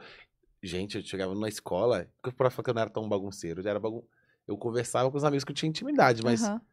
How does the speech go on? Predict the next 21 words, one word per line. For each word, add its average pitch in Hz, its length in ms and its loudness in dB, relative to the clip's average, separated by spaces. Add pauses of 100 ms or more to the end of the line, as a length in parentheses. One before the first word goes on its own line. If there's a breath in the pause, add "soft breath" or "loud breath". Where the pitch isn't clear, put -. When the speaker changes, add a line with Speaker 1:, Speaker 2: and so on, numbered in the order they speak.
(220)
Speaker 1:
você - 140 -4
chegar 117 160 4
com 151 60 4
uma 143 40 -10
pessoa 139 300 2
na 127 120 0
sala, 113 280 4
eu 120 40 4
já 135 60 0
tava 139 140 2
assim, 135 160 -4
ó. 107 100 -4 (1600)
Eu - 60 -14
calava 92 260 0
a - 20 -2
Speaker 2:
Quietinho. 117 240 0
Speaker 1:
boca. 107 360 -2 (1000 loud breath)
Então 113 280 6
eu 117 60 6
tinha 120 160 4
vergonha. 123 880 6